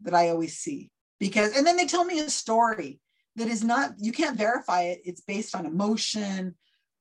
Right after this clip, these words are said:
You know, they'll say, just like you said, they verified it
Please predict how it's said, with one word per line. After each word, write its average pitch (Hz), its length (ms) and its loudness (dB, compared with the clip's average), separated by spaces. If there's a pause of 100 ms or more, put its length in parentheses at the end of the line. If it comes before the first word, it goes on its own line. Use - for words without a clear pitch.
(240)
You 196 160 -2
know, 180 180 2 (300)
they'll 208 180 4
say, 185 460 2 (120)
just 202 200 -4
like 175 160 0
you 170 40 -4
said, 254 480 -2
they 147 160 2
verified 202 640 2
it - 180 -16